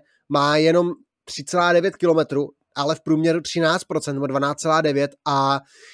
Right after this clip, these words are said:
je tam jedna jediná pasáž, která snad klesne pod deset procent, tam jsou čtyři procenta, taková kratičká úleva,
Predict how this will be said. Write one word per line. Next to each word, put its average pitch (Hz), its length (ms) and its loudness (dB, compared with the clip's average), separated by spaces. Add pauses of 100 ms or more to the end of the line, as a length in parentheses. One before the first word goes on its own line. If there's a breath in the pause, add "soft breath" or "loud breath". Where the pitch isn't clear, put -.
je 151 80 0
tam 190 180 0
jedna 180 240 2
jediná 175 320 2
pasáž, 151 400 -2
která 143 300 -2
snad 151 200 -4
klesne 156 340 -2
pod 156 120 -4
deset 147 340 -2
procent, 143 360 0
tam 131 140 -4
jsou 156 180 -6
čtyři 143 240 -8
procenta, 139 360 -4
taková 151 500 0 (340 soft breath)
kratičká 156 580 0
úleva, 156 380 2